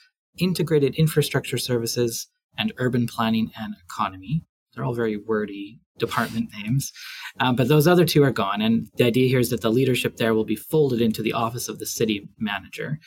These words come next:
which is, again, a, kind of like another department in a way, right? The office of the city manager.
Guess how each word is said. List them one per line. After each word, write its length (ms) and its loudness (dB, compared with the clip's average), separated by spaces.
which 240 -2
is, 120 0
again, 260 2
a, 80 0
kind 320 2
of 60 4
like 120 6
another 240 4
department 720 -4
in 100 2
a 100 2
way, 560 0
right? 320 0
The 100 -4
office 240 -6
of 100 -10
the 80 -6
city 240 -6
manager. 480 -10